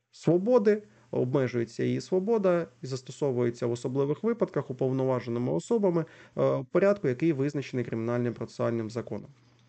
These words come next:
Ну і, е, за загальним правилом, затримання особи без ухвали слідчого судді не допускається, крім виключень, які передбачені Кримінальним процесуальним законом. Відповідно, затримання буває як за ухвалою слідчого судді, так і без ухвали.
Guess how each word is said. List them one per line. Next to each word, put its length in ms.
Ну 220
і, 80
е, 500
за 180
загальним 480
правилом, 600
затримання 760
особи 440
без 400
ухвали 380
слідчого 400
судді 320
не 260
допускається, 840
крім 260
виключень, 640
які 180
передбачені 600
Кримінальним 460
процесуальним 480
законом. 340
Відповідно, 340
затримання 500
буває 380
як 120
за 160
ухвалою 440
слідчого 420
судді, 280
так 260
і 40
без 240
ухвали. 340